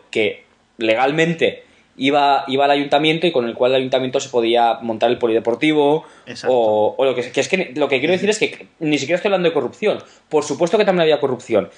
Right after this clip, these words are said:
Speaker 1: pero es que ni siquiera tenemos que bajar a ese nivel para decir que había un problema.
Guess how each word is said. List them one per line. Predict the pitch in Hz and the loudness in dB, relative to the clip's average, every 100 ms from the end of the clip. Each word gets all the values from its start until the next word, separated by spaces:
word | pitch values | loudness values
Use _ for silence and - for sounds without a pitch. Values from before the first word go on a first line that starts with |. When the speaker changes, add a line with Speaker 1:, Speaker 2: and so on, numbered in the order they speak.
| - | -2
Speaker 1:
pero | 143 | -2
es | |
que | - | 2
ni | 190 | 0
siquiera | 170 147 185 | 0 0 0
tenemos | 196 170 147 | 0 0 0
que | |
bajar | 131 123 120 | 0 2 0
a | |
ese | 113 | 0
nivel | 110 110 101 | 0 2 2
para | 104 98 98 | 2 2 0
decir | 107 113 113 | -2 -4 0
que | |
había | 110 107 | 0 0
un | |
problema. | 101 98 90 82 | -2 -2 -2 -6